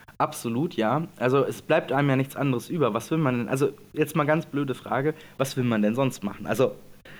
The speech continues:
du kannst ja sonst nichts machen. Du, also du kannst zwar Medikamente nehmen und es irgendwie eindämmen, aber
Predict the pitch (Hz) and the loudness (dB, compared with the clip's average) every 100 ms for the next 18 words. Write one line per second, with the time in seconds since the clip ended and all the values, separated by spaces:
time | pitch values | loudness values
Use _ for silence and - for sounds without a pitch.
0 | - - - - - - 127 123 208 220 | -20 -20 -20 -20 -20 -10 -8 -2 0 2
1 | 135 110 117 - 117 - 120 110 110 117 | 2 2 2 0 -4 -2 -2 0 0 2
2 | 101 131 131 123 127 160 165 135 131 131 | 2 2 2 0 0 -2 0 2 2 2
3 | 127 117 127 160 180 170 127 113 - 123 | 0 0 2 0 0 0 0 -2 -2 -2
4 | 113 - 127 156 175 185 220 - - - | -2 -2 0 0 2 2 2 -2 -16 -20
5 | - - - _ 139 139 139 | -20 -20 -20 _ 0 4 4